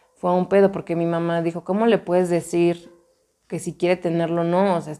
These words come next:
vas a arruinar una vida". Y mi papá lo que decía era de, "Pues no, o sea, sí voy a arruinar una vida, pero aquí hay otra vida que me importa mucho porque es la de mi hija", ¿sabes? O sea, como que estaban ahí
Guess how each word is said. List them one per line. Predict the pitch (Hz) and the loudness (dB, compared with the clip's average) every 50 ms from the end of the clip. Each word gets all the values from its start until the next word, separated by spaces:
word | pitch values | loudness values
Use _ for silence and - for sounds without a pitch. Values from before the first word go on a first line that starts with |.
| - | -6
vas | - 170 175 170 | -4 -2 -2 2
a | 196 190 185 175 | 4 4 6 6
arruinar | 170 156 160 165 165 170 170 175 | 6 4 2 0 -2 -2 -2 -2
una | 180 180 170 165 | -2 -2 -2 0
vida". | 180 196 220 220 196 160 151 - - _ - - - _ _ - | 0 2 2 0 0 -2 -6 -10 -16 _ -20 -20 -20 _ _ -10
Y | 170 | -6
mi | 170 165 | -2 -2
papá | 170 165 - 180 180 | -2 0 2 2 2
lo | 180 180 | 2 2
que | 180 180 | 0 0
decía | 170 165 165 165 165 170 | 0 0 0 0 0 0
era | 170 170 175 | 2 4 4
de, | 175 165 | 2 2
"Pues | 165 165 160 160 165 | -2 -4 -10 -8 -6
no, | 175 175 175 175 175 175 175 - _ _ - - - _ - | -4 -2 -2 -2 -2 -4 -6 -10 _ _ -20 -20 -20 _ -10
o | - 180 | -4 0
sea, | 180 185 180 | 0 0 2
sí | - 202 | 4 4
voy | 196 196 208 214 | 6 8 8 8
a | 214 | 8
arruinar | 208 196 185 180 180 180 185 | 6 4 2 2 2 0 2
una | 190 196 185 175 | 2 2 0 0
vida, | 175 175 175 185 185 - | 0 0 0 -2 -2 -2
pero | 185 170 165 | -2 0 0
aquí | 165 165 - - | 0 -2 0 0
hay | 170 170 165 175 | 0 2 2 2
otra | 175 175 180 180 180 | 0 2 2 4 4
vida | 175 180 175 175 175 175 175 175 | 4 4 4 4 4 2 2 -2
que | - 165 160 160 156 | -6 -4 -4 -2 -2
me | 160 165 170 | -2 -2 -4
importa | 170 170 - 170 170 170 180 180 | -4 -4 -4 -6 -4 -2 -2 -2
mucho | 180 175 170 180 | -2 -2 -6 -8
porque | - 175 170 - 165 | -10 -10 -8 -4 -2
es | 165 | 2
la | 165 170 | 4 4
de | 170 170 165 | 4 4 2
mi | 165 160 165 180 190 | 0 -2 -2 -2 -4
hija", | 190 - 170 165 | -4 -6 -8 -6
¿sabes? | 165 165 175 185 | -4 -4 -2 -2
O | 190 | 0
sea, | 180 170 165 | 0 -2 -2
como | - 170 170 160 | -2 -4 -6 -6
que | - | -8
estaban | - - 175 185 196 208 208 | -4 -2 0 2 2 2 2
ahí | 180 170 165 170 170 180 185 | 2 2 2 2 0 0 -2